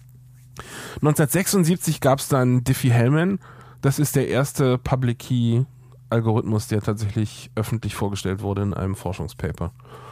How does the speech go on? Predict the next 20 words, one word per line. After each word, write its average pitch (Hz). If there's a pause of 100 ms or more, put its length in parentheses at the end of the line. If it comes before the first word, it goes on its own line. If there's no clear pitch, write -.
(260)
New 147
Directions 135
in 120
Cryptography 156
heißt 123
das 123
Paper. 117 (600)
Da 127
geht's 117
um 113
diskrete 117
Logarithmen 120
als 104
mathematisches 101
Problem 110 (220)
zur -
Aushandlung 107
von 101
einem 85
Schlüsselpaar. 95